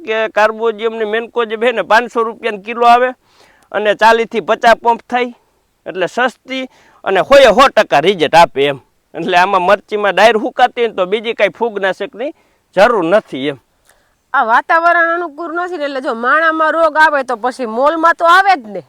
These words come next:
Speaker 1: હા.
Speaker 2: એટલે આ રોગ જ સારો ફેલાય. અત્યારે વરસાદ છે કાંઈ સારું થાય નહીં, આવું જ થાય.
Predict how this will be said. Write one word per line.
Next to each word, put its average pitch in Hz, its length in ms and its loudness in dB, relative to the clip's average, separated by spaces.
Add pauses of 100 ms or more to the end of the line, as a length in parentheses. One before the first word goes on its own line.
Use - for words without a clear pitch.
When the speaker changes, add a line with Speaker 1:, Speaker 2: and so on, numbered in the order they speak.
(160)
Speaker 1:
હા. 110 280 -6 (560)
Speaker 2:
એટલે 247 200 -2
આ 247 100 2
રોગ 320 320 0
જ 285 140 0
સારો 262 360 0
ફેલાય. 262 400 -6 (340)
અત્યારે 285 380 -4
વરસાદ 294 420 -4 (220)
છે 311 200 -8
કાંઈ 294 240 -8
સારું 294 320 0
થાય 285 300 2
નહીં, 277 240 4
આવું 262 280 2
જ - 120 -20
થાય. - 260 4